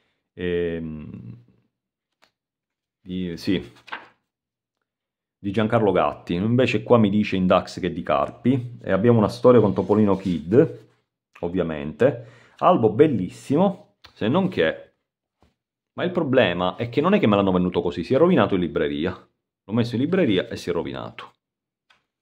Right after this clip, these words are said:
Veramente questa è una cosa che mi fa arrabbiare. Scotch non gliene metterò, ehm,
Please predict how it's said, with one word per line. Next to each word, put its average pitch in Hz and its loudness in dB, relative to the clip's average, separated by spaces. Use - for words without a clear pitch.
Veramente 135 0
questa 127 -2
è - -6
una 110 0
cosa 127 -2
che 107 0
mi 98 -2
fa 135 -2
arrabbiare. 85 -2
Scotch 147 2
non 104 0
gliene 101 0
metterò, 175 2
ehm, 80 -10